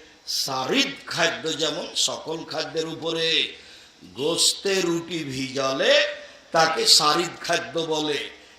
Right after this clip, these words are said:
এটা যেমন সব খাদ্যের উপরে দামি,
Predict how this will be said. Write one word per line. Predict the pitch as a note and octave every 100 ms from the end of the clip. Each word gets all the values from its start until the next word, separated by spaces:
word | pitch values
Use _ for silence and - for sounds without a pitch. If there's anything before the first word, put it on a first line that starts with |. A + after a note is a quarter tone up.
| -
এটা | D#3 E3 E3
যেমন | E3+ E3 E3 E3 D#3+
সব | - D3 C#3 -
খাদ্যের | - D#3+ - E3
উপরে | E3 D#3+ D#3+ D#3
দামি, | D#3+ E3 G3 C4 C#4 A#3+ -